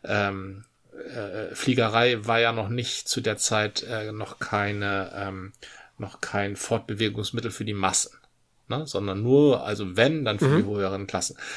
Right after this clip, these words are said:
Speaker 1: Aber die Massen an Piloten, die man da ausbilden, äh, musste, um eine Luftwaffe aufzubauen, die hat man in irgendwelchen Flugsportvereinen und sowas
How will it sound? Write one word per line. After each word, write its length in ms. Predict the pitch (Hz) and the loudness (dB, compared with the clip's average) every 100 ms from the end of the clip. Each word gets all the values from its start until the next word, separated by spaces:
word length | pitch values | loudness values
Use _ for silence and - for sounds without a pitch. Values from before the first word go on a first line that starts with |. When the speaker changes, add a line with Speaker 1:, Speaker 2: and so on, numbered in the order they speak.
| - | -2
Speaker 1:
Aber 100 | 110 | 2
die 80 | 104 | 2
Massen 300 | 107 120 - | 4 2 0
an 100 | 101 | -4
Piloten, 400 | 110 107 143 156 | -2 2 2 2
die 80 | 131 | 2
man 160 | 120 110 | 2 2
da 140 | 101 | 2
ausbilden, 920 | - 131 - 135 131 135 127 131 131 - | 2 0 2 6 6 4 -2 -6 -10 -8
äh, 300 | 120 110 110 | -4 -4 -4
musste, 640 | 120 127 135 - 139 135 | 2 2 2 4 2 2
um 260 | 113 113 107 | 0 -2 -2
eine 140 | 104 | 0
Luftwaffe 540 | 104 127 - 113 101 90 | 0 0 2 2 2 0
aufzubauen, 520 | 117 - 117 110 113 | -2 -2 -4 -2 0
die 80 | 110 | -2
hat 160 | 113 | -2
man 120 | 113 104 | -4 -2
in 80 | |
irgendwelchen 480 | 95 110 104 104 110 | -2 -2 0 -2 -4
Flugsportvereinen 1700 | - - 147 151 - - - 107 92 - - 110 76 101 98 95 85 | -8 -4 -4 -2 -4 -4 -4 -2 0 -2 -4 -4 -2 -4 -4 -6 -8
und 180 | 67 98 | -10 -6
sowas 460 | 101 87 - - | -2 -2 -2 -8